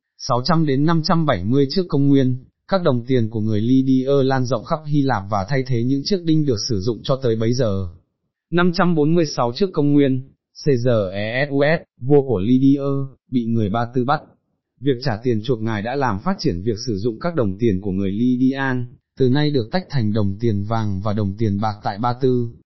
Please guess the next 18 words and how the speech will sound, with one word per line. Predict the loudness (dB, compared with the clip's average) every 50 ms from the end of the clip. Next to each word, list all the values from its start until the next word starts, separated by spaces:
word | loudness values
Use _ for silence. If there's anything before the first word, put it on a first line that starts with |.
| _ _ _
sáu | -8 -4 -2 -2 0
trăm | 0 2 2 2 2
đến | 0 0 0 0
ba | 0 0 0 0
trăm | 0 0 0 0
trước | 0 -2 -2 -2 -2
công | 0 0 2 4
nguyên, | 4 4 4 2 0 -4 -6 -12 _ -6
các | -4 -2 0
đồng | 0 0 0 0 0
tiền | -2 -2 -2 -2 -2
kim | -2 -2 0
loại | 0 -2 -4 -4
xuất | -6 -4 -2 -2
hiện | -2 -2 -4 -4
tại | -6 -8 -6 -6
Trung | -4 -4 -4 -2
Quốc. | -2 -2 -2 -2 -4